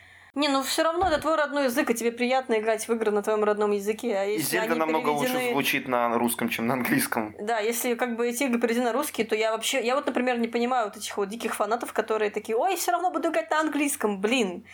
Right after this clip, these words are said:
Speaker 1: ради тебя сделана такая большая работа, чтобы ты смог поиграть на... в эту игру на родном языке. Вс-, игр на английском полным-полно, и,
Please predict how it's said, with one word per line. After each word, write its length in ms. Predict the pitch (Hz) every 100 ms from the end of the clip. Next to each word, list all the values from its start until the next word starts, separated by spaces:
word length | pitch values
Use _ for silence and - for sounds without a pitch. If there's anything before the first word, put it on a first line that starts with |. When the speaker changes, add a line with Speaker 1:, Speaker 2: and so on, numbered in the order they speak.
| - -
Speaker 1:
ради 220 | 233 247
тебя 240 | 247 277
сделана 300 | 269 277 285
такая 240 | - 247 277
большая 320 | 233 - 285
работа, 320 | 240 214 269
чтобы 240 | - 208 208
ты 100 | 208
смог 240 | 214 233
поиграть 340 | 214 185 208 220
на... 420 | 170 - 196 190
в 100 | 220
эту 160 | 208
игру 160 | 196 240
на 100 | 226
родном 300 | 185 196 208
языке. 300 | 196 208 208
Вс-, 180 | 208 - - -
игр 260 | 262 285 269
на 140 | 240
английском 500 | 247 247 359 - 254
полным-полно, 800 | 240 254 285 320 247 233 247 233 190
и, 720 | - 196 196 190 185 180 -